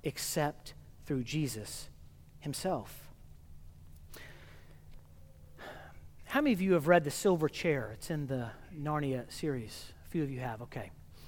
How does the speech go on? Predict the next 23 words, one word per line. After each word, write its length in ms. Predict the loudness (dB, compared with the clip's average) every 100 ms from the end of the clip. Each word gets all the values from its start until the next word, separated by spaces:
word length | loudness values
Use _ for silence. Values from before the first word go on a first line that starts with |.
| -16 -16 -18 -8
Um, 300 | -2 0 0 -6 -12 -16 -6
again, 360 | 0 6 6 6
Anglican 520 | 4 6 4 4 0
preachers 520 | 2 0 4 4 4
can 180 | 2 4
get 260 | 6 6 6
caught 220 | 10 10
up 140 | 10
in 100 | 6
Lewis 260 | 6 8 8
so 140 | 4
much 240 | 4 4 4
that 80 |
they 100 | 2
quote 260 | 4 6 6
Lewis 300 | 8 8 8
more 180 | 4 6
than 60 |
they 80 | 6
do 120 | 4
the 80 | 4
Holy 220 | 4 4
Bible. 360 | 10 12 12 8